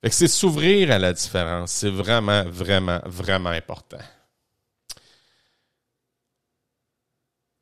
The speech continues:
Tu sais, euh, lorsqu'on, on joue, on joue la, la, la, avec la résolution de conflits, souvent ça part de nous autres, hein.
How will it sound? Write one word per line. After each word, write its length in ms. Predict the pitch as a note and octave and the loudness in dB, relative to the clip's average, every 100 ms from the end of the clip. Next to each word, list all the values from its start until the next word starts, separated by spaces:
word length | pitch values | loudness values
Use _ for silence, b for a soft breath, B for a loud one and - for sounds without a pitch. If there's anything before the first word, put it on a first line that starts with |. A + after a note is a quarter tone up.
| _ _ _ - | _ _ _ -2
Tu 60 | |
sais, 160 | F3 E3 | 2 4
euh, 420 | A2 F#2+ F2+ F2 D#2 _ _ | 4 2 -2 -8 -12 _ _
lorsqu'on, 880 | A2 C#3 - B2+ A2+ G#2 F#2+ F2+ - - _ _ _ _ _ _ | 2 2 4 4 6 4 4 2 -4 -10 _ _ _ _ _ _
on 200 | A2 A2+ | 0 2
joue, 200 | G#2 A#2 | 4 2
on 200 | A2+ A2 | 2 0
joue 180 | G2+ D3 | 2 2
la, 140 | A2+ F#2 - | 2 2 -2
la, 380 | G2 F#2+ F#2 F2+ | 0 2 2 2
la, 180 | F2 E2+ - | 0 -2 -2
avec 240 | F#2 G2+ | -2 0
la 100 | A2 | 0
résolution 520 | F#2 G2+ G2+ F#2+ A2+ A2 | 2 0 0 0 -2 -4
de 40 | |
conflits, 520 | - F2+ - A2 B2 _ _ _ _ _ _ _ _ _ - - | -2 -4 -4 -6 -8 _ _ _ _ _ _ _ _ _ -18 -8
souvent 400 | - A2+ A#2+ C3+ | -2 2 2 2
ça 160 | G2+ | 0
part 240 | - G#2+ G2 | 2 2 2
de 100 | F#2 | 0
nous 220 | E2+ F2 | -2 -2
autres, 260 | G2+ - | -4 -4
hein. 100 | G2 | -8